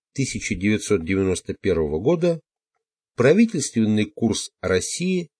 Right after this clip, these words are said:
стал определяться сторонниками радикальной либерализации экономики, включающей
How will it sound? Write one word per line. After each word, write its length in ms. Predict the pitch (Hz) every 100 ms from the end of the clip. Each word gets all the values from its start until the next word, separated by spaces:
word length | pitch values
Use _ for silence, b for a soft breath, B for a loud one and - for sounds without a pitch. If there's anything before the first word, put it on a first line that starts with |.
| _ _
стал 380 | - - 208 202
определяться 760 | 120 - 113 98 123 165 - 117
сторонниками 920 | - 95 101 123 123 - 107 107 104 -
радикальной 800 | 110 107 101 - 160 156 147 131 - _ -
либерализации 1120 | 123 117 113 113 117 101 123 - - 110 - -
экономики, 800 | - 113 107 80 73 - - - _ _ _ _ _ _ _ _ _ _ _
включающей 960 | _ - 110 113 - 196 190 - 170